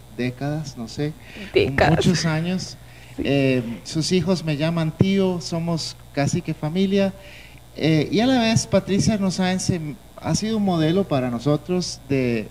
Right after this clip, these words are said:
Speaker 1: implementación de límites, y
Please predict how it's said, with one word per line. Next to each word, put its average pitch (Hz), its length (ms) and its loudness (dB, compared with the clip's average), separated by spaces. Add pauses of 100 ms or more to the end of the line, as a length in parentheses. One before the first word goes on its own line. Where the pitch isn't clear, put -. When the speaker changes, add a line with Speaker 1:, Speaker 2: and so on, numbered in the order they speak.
Speaker 1:
implementación 147 960 0
de 175 80 0
límites, 160 720 -2 (600)
y 131 540 2